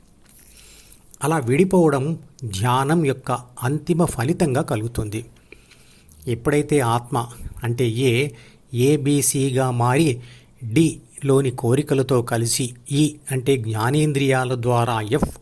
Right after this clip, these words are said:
అంటే ప్రపంచమును అనుభవించినప్పుడు అది మనిషికి శత్రువు అవుతుంది. ఆత్మ నరకంలో పడిపోవడం అంటే కూడా ఇదే. ఇక మూడవ ప్రశ్న, మనిషి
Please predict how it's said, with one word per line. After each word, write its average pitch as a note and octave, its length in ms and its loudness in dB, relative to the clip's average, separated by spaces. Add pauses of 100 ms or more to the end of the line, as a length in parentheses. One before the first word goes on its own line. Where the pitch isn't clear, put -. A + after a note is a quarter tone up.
అంటే B2+ 420 -2
ప్రపంచమును E3+ 840 0
అనుభవించినప్పుడు A#2+ 1080 0 (720)
అది E3+ 180 2
మనిషికి F#3 460 2
శత్రువు C#3 360 -2
అవుతుంది. G#2+ 500 -4 (800)
ఆత్మ D3 340 0
నరకంలో C#3+ 600 2
పడిపోవడం B2+ 680 0
అంటే A#2+ 260 0
కూడా B2 440 -2
ఇదే. A#2+ 360 0 (1040)
ఇక - 100 -6
మూడవ F3+ 360 6
ప్రశ్న, A2 360 -4 (920)
మనిషి F#3 460 2